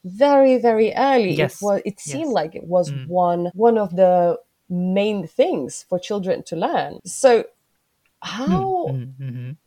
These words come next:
Speaker 1: how does it look right now? If, and I mean, so I suppose these are two questions, but how, how does, what does it mean for business? What does it mean for economy as well as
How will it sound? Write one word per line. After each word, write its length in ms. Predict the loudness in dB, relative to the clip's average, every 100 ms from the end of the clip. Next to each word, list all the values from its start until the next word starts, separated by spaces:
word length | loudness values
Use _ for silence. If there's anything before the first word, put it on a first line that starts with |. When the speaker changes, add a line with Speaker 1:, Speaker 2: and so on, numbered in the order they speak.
| _ -18
Speaker 1:
how 300 | -12 -10 -6
does 200 | -4 -2
it 160 | -4
look 420 | -4 -6 -8 -8
right 260 | -6 -4 -6
now? 480 | -10 -6 -2 -2 -2
If, 360 | -4 -6 -6 -12 -2
and 180 | 0
I 100 | 2
mean, 280 | 2 2 0 -10 _ _ _ _ -18
so 260 | -2 0 2
I 100 | 0
suppose 280 | 0 -4 -4
these 180 | -4 -2
are 80 |
two 220 | -2 -6 0
questions, 480 | 0 0 -4 -10 -2
but 220 | -2 -2 _ _ _
how, 680 | -6 -2 0 0 0 -2 -6
how 180 | -4 -2
does, 260 | 2 0 -2 -12
what 220 | 2 4 4
does 160 | 0
it 80 | -4
mean 220 | -4 -2
for 180 | -2 -6
business? 840 | -4 -2 -2 -2 -4 -6 -8 -14 _
What 220 | -2 0
does 160 | 0 -2
it 100 | -2
mean 200 | -2 -4
for 200 | 0 0
economy 720 | 2 2 2 2 0 -4 -8 -6
as 260 | -6 -4
well 280 | 0 2 2
as 500 | 2 2 0 -4 -12